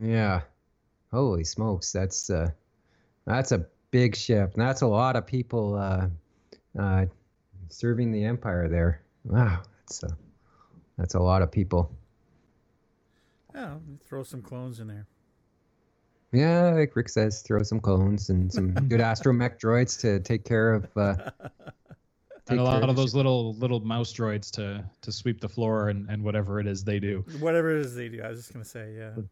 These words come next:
Speaker 3: the little ones that, that roll around on the floor all the <laughs> time.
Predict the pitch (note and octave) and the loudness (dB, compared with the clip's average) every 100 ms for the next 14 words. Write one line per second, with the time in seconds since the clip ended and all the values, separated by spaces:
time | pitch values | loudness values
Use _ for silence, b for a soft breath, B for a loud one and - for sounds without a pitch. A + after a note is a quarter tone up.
0 | _ A#2 A#2+ B2 B2 A#2+ A2+ A2 A2+ A#2 | _ 0 2 4 4 2 0 0 0 0
1 | B2 B2 A#2+ A#2+ A#2 A2 A2 B2 A#2 A2 | 2 2 2 0 -2 -4 -6 -4 -2 -2
2 | G#2+ G#2 A#2 F3+ - G3+ | -2 -2 2 2 2 0